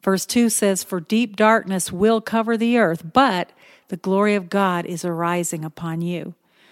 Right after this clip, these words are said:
And so we're gonna lift up our eyes and we're going to begin to see what God sees, and it's gonna help us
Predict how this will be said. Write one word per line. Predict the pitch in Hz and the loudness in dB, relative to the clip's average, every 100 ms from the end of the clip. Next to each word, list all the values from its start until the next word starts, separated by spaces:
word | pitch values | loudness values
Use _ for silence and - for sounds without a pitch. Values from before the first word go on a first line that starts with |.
| _ _ _ | _ _ _
And | - 208 | 2 4
so | - 214 | 6 6
we're | 196 208 214 | 6 4 4
gonna | 220 214 180 | 4 4 2
lift | 214 - | 0 0
up | 226 202 | -2 0
our | 185 | 0
eyes | 185 190 202 190 | 2 0 -2 -6
and | 190 185 | -8 -8
we're | 190 | -8
going | 175 196 196 196 | -8 -8 -6 -6
to | 185 214 | -6 -8
begin | 180 185 196 202 175 | -8 -6 -4 -4 -6
to | |
see | 160 - 208 | -6 -6 -4
what | 202 - | -6 -8
God | - 208 233 202 | -6 -4 -6 -8
sees, | - 220 214 214 - - - - _ | -6 -4 -4 -6 -8 -16 -20 -20 _
and | - 196 190 190 | -6 -4 -4 -6
it's | 185 - | -8 -8
gonna | - 190 | -8 -8
help | 170 190 214 208 208 | -8 -4 -4 -4 -6
us | 185 170 - | -8 -8 -10